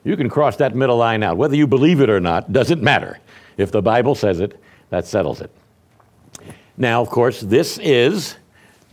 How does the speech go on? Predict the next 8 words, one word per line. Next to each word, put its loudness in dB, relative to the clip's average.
given 2
the 2
fact -2
that -2
we 0
are 2
properly -2
interpreting -4